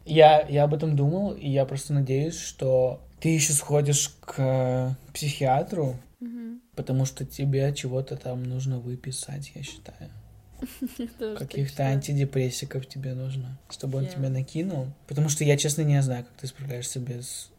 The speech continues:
Speaker 1: антидепрессантов.
Speaker 2: Она мне тоже так сказала примерно.
Speaker 1: А, и еще, чтобы ты, да, разобрался со своими гормонами. Потому что, наверное, уже твой организм думает, что ты мужчина. Я не знаю, что, как, что у тебя за гормональные сбои происходят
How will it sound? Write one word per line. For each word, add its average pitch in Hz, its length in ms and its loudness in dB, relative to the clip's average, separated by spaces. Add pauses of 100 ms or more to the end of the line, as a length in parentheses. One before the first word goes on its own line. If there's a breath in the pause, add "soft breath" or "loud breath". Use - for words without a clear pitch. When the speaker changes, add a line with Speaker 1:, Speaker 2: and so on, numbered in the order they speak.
Speaker 1:
антидепрессантов. 131 760 -12 (240)
Speaker 2:
Она 190 180 -2
мне 202 140 -4
тоже 208 240 -6
так 208 180 -10
сказала 214 380 -10
примерно. 240 500 -16 (140)
Speaker 1:
А, 160 260 2
и 135 80 4
еще, 165 460 6
чтобы 151 240 -4
ты, 151 260 0
да, 143 160 4
разобрался 139 520 2
со - 60 -10
своими 131 200 -2
гормонами. 131 500 -8 (140)
Потому 139 240 0
что, 135 320 2
наверное, 135 380 2
уже 139 180 2 (160)
твой 131 160 2
организм 127 380 -2
думает, 123 200 -6
что 135 140 -10
ты 127 80 -8
мужчина. 127 380 -6
Я 123 120 -6
не 127 60 -6
знаю, 120 320 -8
что, - 260 -6
как, - 220 -10
что - 220 -6
у 131 60 -2
тебя 127 200 -6
за 131 80 -4
гормональные 131 520 0
сбои 127 280 -4
происходят 135 500 -12